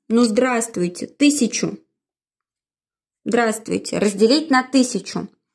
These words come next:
Ну-ка, собираем поход. Три нуля идут к этим трём нулям. Пуф! Что произошло? Что происходит на это пуф?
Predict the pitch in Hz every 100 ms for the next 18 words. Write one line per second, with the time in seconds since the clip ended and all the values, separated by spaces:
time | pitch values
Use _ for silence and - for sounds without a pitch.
0 | - _ _ _ - 302 320 370 392 320
1 | 294 330 330 311 311 320 320 302 311 311
2 | - _ _ _ _ _ _ _ _ _
3 | _ _ - 277 311 320 302 294 311 330
4 | - _ - 247 277 294 285 269 277 302
5 | 294 311 311 311 311 302 320 330 339 -
6 | _ _ 427 427 - - _ _ _ _
7 | _ - 285 277 247 226 220 - 190 190
8 | _ _ _ _ _ _ _ _ _ -
9 | - 302 311 302 294 285 247 254 233 233
10 | 233 - 233 - -